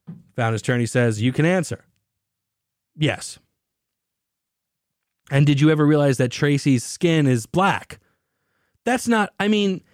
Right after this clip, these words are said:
is his skin different from mine? Yes. How? Wh-, what do you mean how? It's a different color. And what is the difference of that color?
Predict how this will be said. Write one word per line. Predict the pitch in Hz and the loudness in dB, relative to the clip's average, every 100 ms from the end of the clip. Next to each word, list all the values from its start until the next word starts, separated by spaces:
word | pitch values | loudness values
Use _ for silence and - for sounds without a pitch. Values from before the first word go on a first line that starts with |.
| _ _ - | _ _ -4
is | 214 269 - | -2 -2 -4
his | 262 - | -4 -6
skin | - 247 240 | -4 -2 0
different | 240 240 233 | 0 0 -2
from | 202 214 | -2 -2
mine? | 214 220 226 185 | -2 -2 -4 -2
Yes. | 151 92 - - _ - | -2 -4 -12 -20 _ -8
How? | 233 220 107 - _ _ _ _ _ _ | -4 -4 -4 -8 _ _ _ _ _ _
Wh-, | 233 214 | -2 2
what | 226 | 2
do | 247 | 4
you | 254 | 4
mean | 285 247 | 2 2
how? | 151 107 82 147 | 0 -4 -4 -2
It's | 147 - | -2 0
a | |
different | 156 180 175 165 | -2 0 0 0
color. | 254 165 - _ _ _ _ _ _ - | 0 -2 -6 _ _ _ _ _ _ -4
And | 143 143 139 135 127 - _ _ _ _ _ - | 0 2 2 0 -2 -12 _ _ _ _ _ -4
what | 120 139 | 0 2
is | 147 135 | 2 2
the | 143 | 0
difference | 143 135 147 139 | 0 2 2 2
of | 143 143 | 2 2
that | 156 139 | 2 0
color? | - 185 220 | 0 0 -2